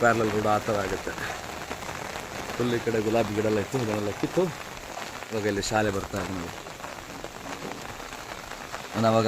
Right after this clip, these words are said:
ಅಲ್ಲಿಂದ ತೋರಿಸ್ದಲ್ಲ, so ಅದು. ಅದಕ್ಕೆ ಹೆವಿ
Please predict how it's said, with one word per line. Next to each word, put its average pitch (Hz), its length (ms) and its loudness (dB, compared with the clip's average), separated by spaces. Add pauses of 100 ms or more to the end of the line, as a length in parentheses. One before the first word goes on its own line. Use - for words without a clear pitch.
ಅಲ್ಲಿಂದ 117 320 6
ತೋರಿಸ್ದಲ್ಲ, 104 400 2 (380)
so - 160 -4
ಅದು. 82 140 -4 (3000)
ಅದಕ್ಕೆ 113 260 4 (800)
ಹೆವಿ 127 180 8